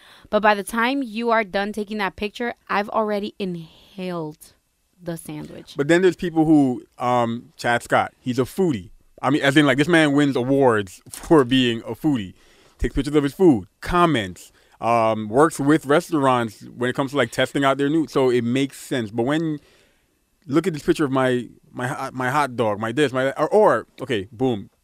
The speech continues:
Speaker 2: you're
Speaker 1: Boom.
Speaker 2: whatever. You're, you're at a restaurant. You look over. You see somebody taking a photo of their, of,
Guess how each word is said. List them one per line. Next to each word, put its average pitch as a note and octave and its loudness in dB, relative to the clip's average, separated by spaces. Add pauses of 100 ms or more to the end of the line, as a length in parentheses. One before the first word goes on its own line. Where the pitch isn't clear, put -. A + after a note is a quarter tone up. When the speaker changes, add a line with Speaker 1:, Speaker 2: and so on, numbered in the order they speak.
(340)
Speaker 2:
you're D3 2
Speaker 1:
Boom. D#3 -8
Speaker 2:
whatever. B2+ -2 (400)
You're, D3 6 (340)
you're B2+ -2
at D3 2
a C#3 4
restaurant. B2 -2
You C3+ 0
look D3 0
over. A2+ 0 (540)
You - -16
see F3+ -6
somebody F#3 2
taking D#3 0
a C3 -2
photo C#3 2
of A#2+ -4
their, A#2 -2
of, A2+ -12